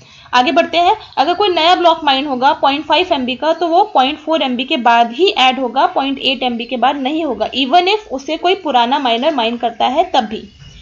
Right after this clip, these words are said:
क्योंकि पुराने miner ने mine किया तो पॉइंट एट के बाद तब भी ऐड नहीं कर सकता, क्योंकि पॉइंट एट एमबी हमारे पॉइंट फ़ाइव एमबी के rule को फॉलो नहीं कर रहा है।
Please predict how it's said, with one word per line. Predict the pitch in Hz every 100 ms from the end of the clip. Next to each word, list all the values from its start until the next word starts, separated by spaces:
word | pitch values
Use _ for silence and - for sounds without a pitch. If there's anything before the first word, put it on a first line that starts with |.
| - -
क्योंकि | 285 285 370 440 - -
पुराने | 302 285 320
miner | 359 349 359
ने | 359
mine | 330 339
किया | 339 359 381
तो | 415
पॉइंट | 392 277 349
एट | - 302 -
के | 349
बाद | 349 349
तब | 254
भी | 233 339
ऐड | 339
नहीं | 339 339
कर | 320
सकता, | 330 349 381
क्योंकि | 381 370
पॉइंट | 359 269 311 330
एट | - 285 -
एमबी | 262 262 254 370
हमारे | 294 262 320
पॉइंट | 277 269 277
फ़ाइव | 262 277
एमबी | 233 240
के | 285
rule | 254 240
को | 269
फॉलो | 277 226 247 494 - -
नहीं | 240 240
कर | 220
रहा | -
है। | -